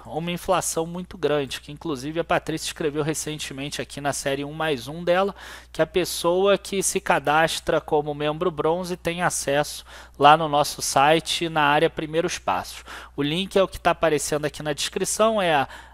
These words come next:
H T T P S, dois pontos, barra, barra, área de membros, ponto, dica de hoje, sete ponto com. Só se inscrever no pop-up que você vai receber a senha de acesso. A gente vê aqui que o I P C A subiu muito,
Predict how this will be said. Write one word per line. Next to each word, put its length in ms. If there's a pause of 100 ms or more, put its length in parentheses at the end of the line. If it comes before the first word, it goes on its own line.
H 300
T 120
T 160
P 140
S, 340
dois 220
pontos, 300
barra, 280
barra, 340
área 220
de 140
membros, 400
ponto, 340
dica 300
de 100
hoje, 180
sete 360
ponto 320
com. 220 (260)
Só 260
se 160
inscrever 720
no 220
pop-up 640
que 140
você 240
vai 120
receber 460
a 60
senha 340
de 80
acesso. 540 (360)
A 120
gente 360
vê 160
aqui 240
que 160
o 40
I 80
P 200
C 300
A 300 (280)
subiu 460
muito, 460